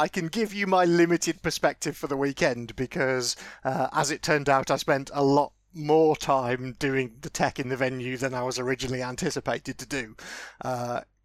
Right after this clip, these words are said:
'cause I kind of got there on, on the Thursday night and saw one of the bands who were Victor and the Bully, who were awesome.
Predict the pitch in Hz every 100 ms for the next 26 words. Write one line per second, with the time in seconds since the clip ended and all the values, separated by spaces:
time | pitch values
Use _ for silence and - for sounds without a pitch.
0 | _ - 131 - 196 143 127 - 160 143
1 | 143 139 135 135 131 139 135 - 147 135
2 | 123 127 147 127 113 104 - - - _
3 | - 135 131 127 123 120 - 143 131 127
4 | 127 131 123 160 135 120 113 - 123 123
5 | 127 123 120 147 - 139 123 123 147 113
6 | 113 165 151 131 - - 170 147 - -
7 | 123